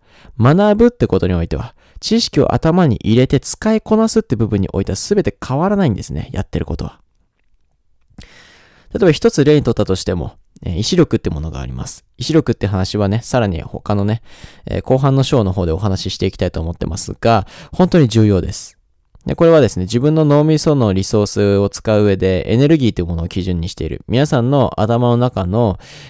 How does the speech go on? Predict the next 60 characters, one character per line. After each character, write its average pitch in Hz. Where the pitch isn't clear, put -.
え 65
ー、 -
ま 110
あ、 -
ガ 110
ソ 170
リ 185
ン 190
を 190
使 -
っ 185
て -
い 180
く 180
よ 156
う 123
な 82
イ 85
メ 69
ー 60
ジ 60
で 62
す。 -
こ -
の 175
ガ 117
ソ 165
リ 175
ン 175
っ -
て -
い 185
う -
の 110
は 82
で 80
す -
ね、 101
容 123
量 143
を -
増 104
や 104
せ 110
る 87
ん 62
で 62
す。 -
こ 139
れ 135
は 127
何、 131
え -
ー、 -
ど 135
う 165
い 143
っ -
た 95
原 95